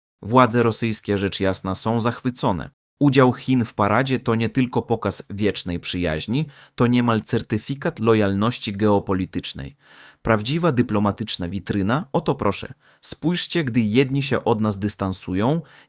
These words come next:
inni dosłownie maszerują z nami krok w krok. Oprócz udziału chińskich żołnierzy, którzy, jak wynika z oficjalnych oświadczeń, przybyli wyłącznie w imię pokoju i przyjaźni,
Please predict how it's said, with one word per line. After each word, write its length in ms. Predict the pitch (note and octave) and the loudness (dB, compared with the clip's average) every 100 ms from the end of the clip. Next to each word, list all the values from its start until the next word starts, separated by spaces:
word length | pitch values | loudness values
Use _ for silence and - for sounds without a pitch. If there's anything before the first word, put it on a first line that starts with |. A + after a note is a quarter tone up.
| - | 0
inni 380 | C3 B2+ D3 C3 | 2 4 2 2
dosłownie 540 | A2+ - A#2+ A#2+ A#2+ | 0 2 0 2 2
maszerują 680 | A2 A2 - A2 B2 B2 A#2 | 2 2 0 2 4 4 2
z 80 | G#2+ | 0
nami 300 | G#2 G#2+ F#2+ | 0 0 -2
krok 340 | - G#2 - | 0 -2 -2
w 80 | - | -8
krok. 380 | - C#2 - _ _ _ _ _ | -8 -8 -10 _ _ _ _ _
Oprócz 640 | D#3 D#3+ D#3 C#3+ - - - | 2 2 0 0 -4 -4 0
udziału 400 | B2+ B2+ A2 F#2+ | 4 6 6 4
chińskich 500 | - G2+ - F2+ G2 | 0 -2 -2 -6 -4
żołnierzy, 520 | F2+ F2+ E2 G#2+ E3 | -2 -2 -2 -4 -6
którzy, 360 | - A2 G2 | -4 -4 -2
jak 280 | F#2+ G2 G2 | 0 0 0
wynika 440 | G2+ A2+ A2+ - F2 | -2 0 0 -2 -4
z 100 | - | -4
oficjalnych 680 | G#2+ G2 - G2+ F2 E2+ - | -6 -4 -2 -2 -2 -6 -8
oświadczeń, 540 | - G2+ F#2+ - F#2+ - - - - | -6 -6 -4 -6 -6 -8 -16 -20 -10
przybyli 500 | - B2 B2+ A#2 G2 | -2 2 4 4 4
wyłącznie 640 | G#2+ A2 G2+ F2+ F2+ F2 | 2 2 0 -4 -6 -6
w 80 | E2 - | -6 -6
imię 280 | G#2+ F#2 D#2+ | -4 -4 -4
pokoju 560 | - G#2+ - F#2+ E2 - | -2 -2 0 0 0 -4
i 80 | - | -8
przyjaźni, 680 | - F#2 C#2+ C#2 A#2 E3+ | -4 -2 -2 -4 -4 -4